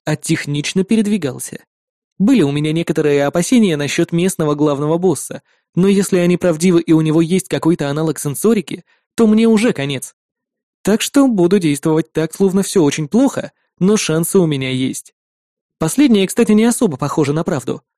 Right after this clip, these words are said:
В одиночку сражаться с боссом Д-ранга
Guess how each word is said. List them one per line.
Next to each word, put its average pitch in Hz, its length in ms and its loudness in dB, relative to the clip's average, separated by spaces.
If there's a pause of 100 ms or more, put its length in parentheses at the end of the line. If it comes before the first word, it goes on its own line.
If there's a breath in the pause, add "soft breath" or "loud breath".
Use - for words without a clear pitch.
(360)
В 156 100 2
одиночку 208 460 2
сражаться 190 520 0
с 156 60 2
боссом 165 420 -2
Д-ранга 202 520 0